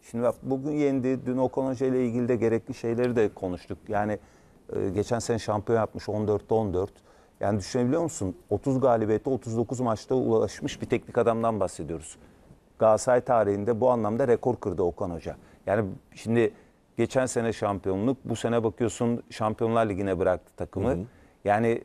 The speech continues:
Speaker 1: e, şampiyonluk kutlamaları falan bakıyorsun, üç hafta sonra hemen kampa yine Galatasaray, Temmuz başı. Sonra işte yarışıyorsun. Kolay işler değil. Ama ben Okan Hoca'yı da çok formda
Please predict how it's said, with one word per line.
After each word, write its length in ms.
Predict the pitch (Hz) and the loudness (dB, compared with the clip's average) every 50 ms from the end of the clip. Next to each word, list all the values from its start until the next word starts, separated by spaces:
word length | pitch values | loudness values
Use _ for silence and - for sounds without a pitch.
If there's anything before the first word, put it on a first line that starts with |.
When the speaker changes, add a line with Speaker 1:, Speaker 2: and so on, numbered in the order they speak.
| - _ | -12 _
Speaker 1:
e, 600 | - - 62 - 113 113 107 110 113 - - - | -10 -8 -6 -6 -6 -6 -6 -6 -6 -6 -8 -8
şampiyonluk 580 | 127 - - 135 120 120 113 127 123 123 117 - | -10 -2 0 2 2 2 0 0 -2 -2 -2 -4
kutlamaları 480 | - - _ - 123 120 117 117 117 | -8 -6 _ 0 0 2 2 2 2
falan 300 | - - 117 120 127 127 | 2 0 0 0 2 0
bakıyorsun, 340 | 123 120 - 120 107 - 131 | 0 -2 -2 -4 -4 -2 -4
üç 140 | 131 123 - | -4 0 0
hafta 240 | 120 104 - - 104 | 0 0 0 -2 -6
sonra 220 | - - 120 127 | -4 -2 -2 0
hemen 180 | 127 123 123 120 | 0 0 0 -2
kampa 360 | - - 117 110 107 - 120 | 0 0 -2 0 2 2 2
yine 200 | 110 98 98 101 | 2 2 0 0
Galatasaray, 560 | 98 92 - 98 92 90 85 - - 110 113 117 | -2 0 0 2 2 2 0 0 -2 -2 -2 -2
Temmuz 400 | - 113 101 101 107 95 101 90 | -2 -2 -2 -2 -2 -2 -2 -2
başı. 240 | 90 - - 123 | -2 -2 -2 -8
Sonra 300 | 117 - 123 120 120 123 | -6 -2 -2 2 2 2
işte 300 | 120 - - - - - | 0 0 -4 -8 -6 -4
yarışıyorsun. 640 | 120 110 110 110 110 110 104 - - 110 - - - | -2 2 2 2 2 0 -2 -4 -4 -4 -4 -4 -6
Kolay 340 | - - - 131 131 139 143 | -8 -2 -2 2 2 4 2
işler 320 | 135 - - - 127 131 | 2 -2 -2 -2 0 0
değil. 140 | 127 143 - - - - - _ - _ | 0 -2 -2 -2 -8 -20 -20 _ -4 _
Ama 300 | 117 143 180 190 151 - - - _ _ _ - | 2 2 4 2 0 -2 -4 -16 _ _ _ -2
ben 160 | 104 135 165 | 0 0 2
Okan 300 | 170 131 107 - 165 175 | 0 -2 -2 -2 -4 -2
Hoca'yı 360 | 180 175 156 110 107 104 101 | -2 -2 -2 -2 0 0 2
da 160 | 101 120 127 143 - - - _ _ _ _ _ _ - _ | 4 4 2 2 0 -8 -16 _ _ _ _ _ _ -20 _
çok 200 | - 135 135 - - - | -2 0 0 0 -2 -12
formda 500 | - - 131 127 135 135 139 131 151 | 0 2 4 4 4 4 4 4 2